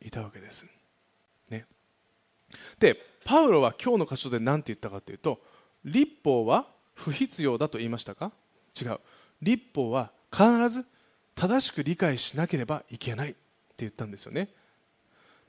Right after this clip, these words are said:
なぜかというと、律法は必要なんです、皆さん。ね。聖書にある律法というのは必要なんですよ。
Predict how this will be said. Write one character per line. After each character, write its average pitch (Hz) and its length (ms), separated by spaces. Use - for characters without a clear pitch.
な 220 120
ぜ 226 80
か 180 100
と 127 100
い - 20
う 113 40
と、 202 220
律 285 260
法 117 140
は 127 160
必 - 360
要 294 100
な 277 100
ん 185 40
で 127 80
す、 - 100
皆 110 140
さ - 140
ん。 123 40
ね。 135 200
聖 233 260
書 165 140
に 117 80
あ 117 60
る 117 100
律 143 200
法 120 140
と 107 120
い - 20
う - 20
の 113 100
は 180 160
必 - 320
要 170 160
な 151 120
ん 120 40
で 104 100
す - 100
よ。 160 160